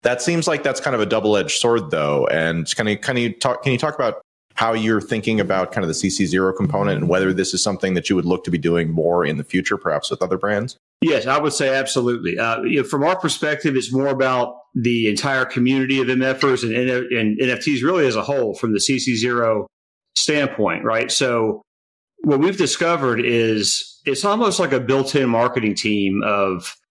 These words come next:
Speaker 2: devout supporters of not only the M F R project, but N F Ts as a whole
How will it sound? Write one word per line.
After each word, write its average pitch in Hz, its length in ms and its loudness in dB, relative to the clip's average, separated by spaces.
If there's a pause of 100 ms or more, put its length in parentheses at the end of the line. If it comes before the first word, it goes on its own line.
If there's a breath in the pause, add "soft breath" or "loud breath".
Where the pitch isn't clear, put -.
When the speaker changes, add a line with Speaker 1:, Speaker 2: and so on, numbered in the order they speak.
(380)
Speaker 2:
devout 123 560 0
supporters 123 760 2
of 107 380 2
not 190 160 0
only 165 180 4
the 127 140 4
M 123 80 2
F 135 180 0
R 120 60 -2
project, 107 600 0
but 107 200 2
N 123 120 2
F 113 120 0
Ts 117 260 0
as 110 80 -2
a 120 60 2
whole 104 400 0